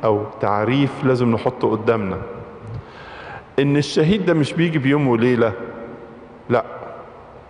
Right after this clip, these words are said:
الشهيد قبل أن يصير شهيدًا ويسفك دمه هو كان شاه-، شاهدًا بحياته للمسيح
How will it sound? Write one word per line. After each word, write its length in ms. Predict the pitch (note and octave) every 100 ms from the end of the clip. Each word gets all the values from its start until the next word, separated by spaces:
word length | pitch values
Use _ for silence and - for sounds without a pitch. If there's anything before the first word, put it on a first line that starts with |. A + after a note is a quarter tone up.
| - - - - - -
الشهيد 520 | A#2 - A2+ C3+ B2 G2 - - - - - - - - - - - - -
قبل 300 | A3+ A#3 F#3
أن 180 | D3
يصير 400 | C#3+ C#3 - F#3
شهيدًا 840 | E3 D#3+ C3+ D3 C#3+ B2 A#2 A2+ A2 - - - - - - - A2
ويسفك 500 | A2+ D#3 - D3 A#2 A2+
دمه 380 | B2 A#2+ A2 G#2 - - - - - - - - - - - - - - - - -
هو 300 | C#3+ D3 D3
كان 260 | D3 A3+ A3+
شاه-، 640 | A3 F3+ F3 F#3+ F#3+ -
شاهدًا 760 | - C#3+ D3 D3+ F#3+ C#3+ G#2+ F2+ - - - - - - - - - - - -
بحياته 720 | A#2+ B2+ C3 C#3+ C#3 C#3+ B2+ - - - -
للمسيح 760 | A2 G#2+ G#2 G#2+ F#2 - -